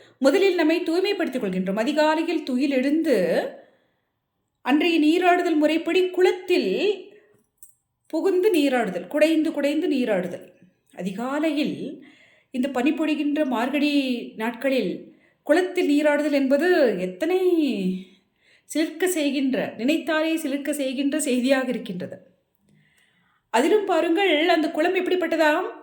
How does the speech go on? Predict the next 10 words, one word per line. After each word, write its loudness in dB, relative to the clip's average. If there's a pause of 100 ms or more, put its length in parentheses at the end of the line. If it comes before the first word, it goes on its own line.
(460)
"மொய்யார் 2 (220)
தடம் 2
பொய்கை". -2 (320)
பொய்கை 2
என்றால் 0
குளம். -2 (540)
அது 2 (200)
மலர்கள் 2
பூத்திருக்கின்ற 0 (600)
பொய்கை. -2